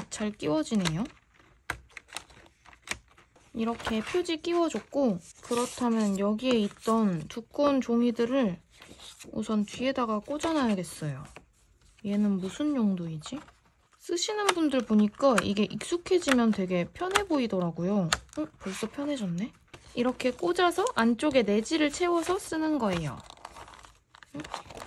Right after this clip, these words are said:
근데 왜 이렇게 잘 안 닫히는 것 같지? 내지를 그러면 보여드릴게요. 저는 우선 다섯 종류를 구매했습니다.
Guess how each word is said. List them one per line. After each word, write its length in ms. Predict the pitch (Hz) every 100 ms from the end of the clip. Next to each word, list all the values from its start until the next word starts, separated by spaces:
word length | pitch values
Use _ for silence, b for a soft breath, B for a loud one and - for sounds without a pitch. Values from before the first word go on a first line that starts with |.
| - - - - - - - - -
근데 180 | 285 240
왜 40 |
이렇게 220 | 226 262
잘 180 | - 208
안 200 | 170 175
닫히는 440 | 285 349 - 220
것 120 | 180 156
같지? 300 | 151 - 311 - - - - - - - - - - - - - - _ -
내지를 480 | 220 220 320 311 240
그러면 400 | 214 214 226 196
보여드릴게요. 800 | 208 214 196 175 170 151 160 262 - -
저는 480 | - 254 262 262 208
우선 320 | 208 320 359
다섯 400 | 370 226 285 392
종류를 460 | - 330 285 247 311
구매했습니다. 840 | 262 214 220 214 254 254 190 131